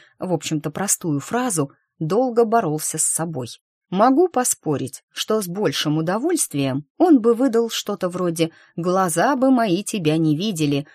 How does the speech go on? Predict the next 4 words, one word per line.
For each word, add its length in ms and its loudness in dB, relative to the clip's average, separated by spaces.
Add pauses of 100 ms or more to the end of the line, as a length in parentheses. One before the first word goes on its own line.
(100)
или 380 0 (180)
"почему 580 -2
опять 800 -2 (220)
именно 640 0